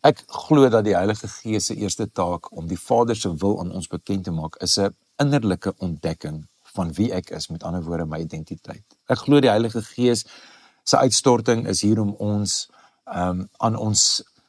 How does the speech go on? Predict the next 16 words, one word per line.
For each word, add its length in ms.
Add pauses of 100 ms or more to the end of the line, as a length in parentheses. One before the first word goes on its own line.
(240)
skepingsdoel, 1200
ons, 460
die 120
oorspronklike 1000 (400)
Genesis 460 (180)
plan 320
wat 140
God 320
vir 180
die 140
mens 340
gehad 320
het, 80
om 180
ons 180
weer 520